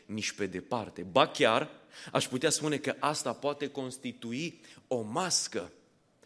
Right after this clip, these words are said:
și ceva după care să te ascunzi. Activismul bisericii riscă să nască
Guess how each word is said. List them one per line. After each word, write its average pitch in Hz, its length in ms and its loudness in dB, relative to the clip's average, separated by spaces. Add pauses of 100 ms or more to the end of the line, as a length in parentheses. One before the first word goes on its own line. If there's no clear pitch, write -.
(180)
și 123 680 4
ceva 131 380 2
după 127 320 2
care 143 320 0 (140)
să - 200 0
te 131 200 0
ascunzi. 123 680 0 (1400)
Activismul 175 960 6
bisericii 139 920 2 (280)
riscă 139 760 2 (180)
să - 300 2
nască 160 840 4